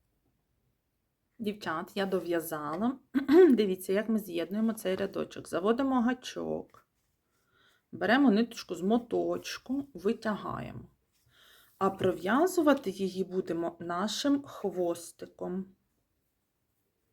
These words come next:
Ось так.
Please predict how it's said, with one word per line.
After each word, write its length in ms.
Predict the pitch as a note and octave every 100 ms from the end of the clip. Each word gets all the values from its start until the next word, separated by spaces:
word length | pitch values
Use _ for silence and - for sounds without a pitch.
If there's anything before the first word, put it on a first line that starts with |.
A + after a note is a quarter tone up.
| _ _ _ _ _ _ _ _ _ _ _ _ _ _ _ _ _ _ _ _ _ _ _ _ -
Ось 260 | F#3+ -
так. 480 | - F3+ E3 E3 -